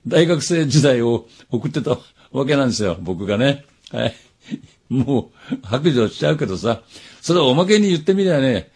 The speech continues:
あの、ギター教室なんか開いててね、すっげえ、生徒が数、すげえ流行ってたの、俺のギター教室、本当に。いろんな人がギター教室開いてたけどね、僕のギター教室めっちゃ、もう、長蛇の列、いつも、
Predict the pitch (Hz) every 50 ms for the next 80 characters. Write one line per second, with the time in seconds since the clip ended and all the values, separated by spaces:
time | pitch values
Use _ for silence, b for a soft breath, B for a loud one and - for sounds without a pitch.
0 | b b b b - 127 - - 98 95 90 80 101 - - 202 202 208 185 226
1 | 240 240 196 151 175 160 131 117 110 104 90 95 123 127 123 - 95 82 - 85
2 | 87 92 95 90 87 - - 117 110 113 113 104 98 92 87 87 90 101 107 110
3 | 123 135 135 123 120 113 101 92 - 143 156 165 151 - 131 127 127 120 - 131
4 | 143 135 131 135 B B B B B B B B B - - 107 104 113 120 117
5 | 175 285 277 175 165 170 156 151 151 147 - - 107 98 95 95 95 98 104 98
6 | 95 92 - 101 92 82 92 92 80 - - - - 82 85 87 - - 87 82
7 | 78 76 - B B B B B B B B B 139 180 220 226 226 226 160 -
8 | 220 185 170 147 135 139 127 156 151 139 160 151 123 113 120 117 131 127 - -
9 | - - 90 85 80 76 76 113 123 - - 220 208 196 190 170 165 156 185 175
10 | 156 151 156 - - 208 185 185 180 180 - - 185 175 110 76 b b b b
11 | b b b b b b 113 123 143 147 135 117 101 90 82 80 80 - - 185
12 | 208 208 190 156 135 113 98 90 87 90 127 127 - - 104 95 - - 123 101
13 | 85 78